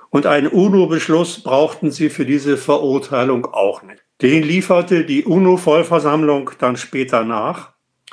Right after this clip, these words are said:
Und zwar verurteilte sie mit der absoluten Mehrheit aller Staaten den russischen Angriffskrieg gegen die Ukraine ebenfalls als Bruch des Völkerrechts. Hunderteinundvierzig Ja-Stimmen, fünf Nein-Stimmen, fünfunddreißig Enthaltungen.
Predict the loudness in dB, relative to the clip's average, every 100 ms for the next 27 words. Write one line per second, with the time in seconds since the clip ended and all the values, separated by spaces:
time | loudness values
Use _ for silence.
0 | -20 -20 _ -8 -2 0 0 2 0 2
1 | 0 0 2 2 0 -4 -4 -6 0 0
2 | 0 -2 -4 -4 -4 -4 -2 2 2 2
3 | 2 0 -2 -2 0 -2 -2 0 0 -2
4 | -8 -12 _ _ _ _ _ _ _ -2
5 | 2 0 0 -4 -2 -2 0 0 2 0
6 | -2 -12 -8 -4 -4 -4 -18 -6 -2 -2
7 | -2 -6 -8 -4 0 2 2 2 2 0
8 | 0 -2 0 0 -2 -8 -8 -8 -2 0
9 | 0 -4 -8 -4 0 0 0 0 0 -4
10 | -18 -20 _ -4 0 0 0 0 0 0
11 | -2 -2 -4 -2 0 2 0 0 0 0
12 | -2 -4 -6 -4 -4 -4 -4 -6 -4 -6
13 | -6 -8 -6 -4 -2 0 0 -4 -12 -12
14 | -4 -4 -4 -6 -20 -20